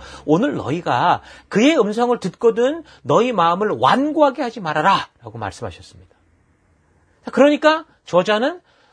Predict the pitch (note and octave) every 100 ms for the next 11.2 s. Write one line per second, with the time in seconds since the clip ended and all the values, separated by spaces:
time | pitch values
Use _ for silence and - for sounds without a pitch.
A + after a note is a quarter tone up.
0 | _ - F#3+ A3+ A3+ A#3+ G3+ C#3+ F3+ E3+
1 | G#3+ G#3+ - F4+ F#4+ F#4+ D4+ E4+ E4 -
2 | C3 D#3+ G#3 G#3+ G3+ G#3 F3 D3 D3+ G3
3 | G#3 - - - G4 F#4+ - D#4+ D4+ A3
4 | A3 C3 B2 - F#3+ F#3 E3 C3 C3 F3
5 | - A#2+ G#2 G3+ G#3 E2+ - - - -
6 | - B3+ - D#4+ D4 C#4+ C#4 D3 E3+ G#3
7 | G#3 A3 - A#3+ A3+ A3 G#3 G#3 F#3+ C#3+
8 | F3 G3 - - F4+ D#4+ C4+ B3+ E3+ E3+
9 | F3+ G#3+ F#3+ D#3+ D#3 D3+ - - - -
10 | F4+ - - A2+ E3+ F#3 F3+ F3 F3 D3
11 | D3 E3